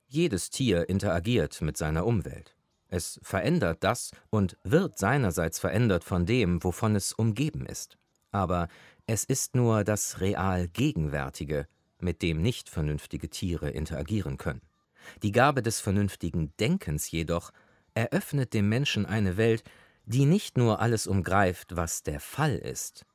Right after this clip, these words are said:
sondern auch das, was nicht der Fall ist. Das Aufbrechen des Nichtseienden im Sein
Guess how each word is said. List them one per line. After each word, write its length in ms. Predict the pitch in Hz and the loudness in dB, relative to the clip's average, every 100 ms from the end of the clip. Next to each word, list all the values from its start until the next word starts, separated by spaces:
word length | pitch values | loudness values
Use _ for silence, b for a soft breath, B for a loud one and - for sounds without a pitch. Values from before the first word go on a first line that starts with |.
| _ _ - | _ _ -6
sondern 360 | 95 110 113 | 0 2 2
auch 200 | 139 151 | 0 -2
das, 300 | - 113 - b b _ | 0 -2 -2 b b _
was 380 | 95 90 - 78 | 0 0 -4 -6
nicht 460 | 95 180 - - - | 0 2 0 -12 -12
der 100 | 73 | -12
Fall 280 | - 71 - | -10 -12 -12
ist. 380 | - - - _ _ _ _ - | -14 -14 -16 _ _ _ _ -2
Das 300 | 95 - - _ | -2 -2 -10 _
Aufbrechen 720 | 143 220 - - 101 - 90 | 0 0 -6 -2 0 0 0
des 200 | 90 - | 0 2
Nichtseienden 760 | 139 170 - 90 85 82 80 | 0 0 -4 0 2 2 0
im 160 | 80 87 | 0 0
Sein 380 | 82 107 87 | 2 2 2